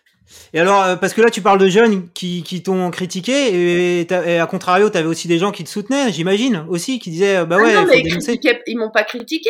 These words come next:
Speaker 2: Ils, ils, ils,
Speaker 1: Ouais.
Speaker 2: en fait, pour eux, c'était marrant, je pense, de voir u-, u-, une maman, parce que
Speaker 1: Ah oui, c'est le décalage, ok.
Speaker 2: c'est le décalage, en fait, de vision, et je pense que pour eux, ça a été marrant, et ils se sont fait tourner les vidéos,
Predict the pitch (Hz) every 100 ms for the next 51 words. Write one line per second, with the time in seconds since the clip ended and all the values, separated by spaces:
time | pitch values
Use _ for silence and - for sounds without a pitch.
0 | 453 262 175 - 202 175 139 85 92 -
1 | - _ _ 160 165 233 339 - 269 381
2 | - 247 - 196 202 196 277 480 - 202
3 | 185 185 277 - 190 180 190 220 311 -
4 | _ _ _ _ _ _ _ _ _ -
5 | 226 - 175 247 285 - 277 359 330 285
6 | 262 277 - 330 240 254 208 170 190 196
7 | 180 196 208 202 180 135 - 160 - 170
8 | 233 294 359 311 262 427 359 320 - 294
9 | 208 214 190 247 214 233 311 453 190 214
10 | 208 285 - 214 185 220 214 247 370 -
11 | 160 170 - 208 190 226 294 339 202 214
12 | - - - - - 117 160 196 190 170
13 | 160 170 208 311